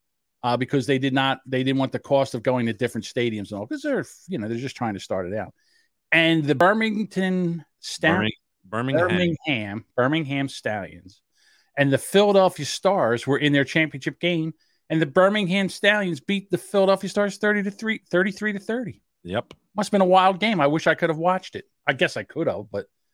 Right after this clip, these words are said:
Speaker 1: no
Speaker 2: It
Speaker 1: one
Speaker 2: was on the air. I think it was on at, like, six thirty in the evening, like, Sunday or something. I forget.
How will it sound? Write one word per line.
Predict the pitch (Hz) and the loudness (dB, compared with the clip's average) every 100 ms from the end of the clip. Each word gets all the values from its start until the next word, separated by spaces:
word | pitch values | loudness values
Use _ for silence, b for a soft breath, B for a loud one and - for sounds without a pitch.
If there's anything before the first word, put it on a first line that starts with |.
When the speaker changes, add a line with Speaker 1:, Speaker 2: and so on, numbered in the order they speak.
| _ _ | _ _
Speaker 1:
no | 120 | 0
Speaker 2:
It | 127 | 4
Speaker 1:
one | 175 | 4
Speaker 2:
was | 226 240 | 2 0
on | |
the | 247 117 | 0 2
air. | 131 87 87 - | 2 2 -4 -12
I | - | -6
think | 123 110 | -6 -4
it | 110 | -8
was | 104 | -4
on | 104 101 | -2 0
at, | |
like, | 98 92 | -2 -4
six | 92 - | -8 -10
thirty | - 82 85 85 82 | -6 -4 -4 -6 -8
in | 78 | -8
the | 78 71 - _ _ | -10 -12 -20 _ _
evening, | 82 78 80 78 76 _ | -12 -8 -8 -10 -14 _
like, | 73 78 | -8 -8
Sunday | - 76 71 71 | -8 -10 -8 -8
or | 71 | -10
something. | - 69 76 | -14 -18 -14
I | 73 | -14
forget. | - 67 69 | -12 -14 -14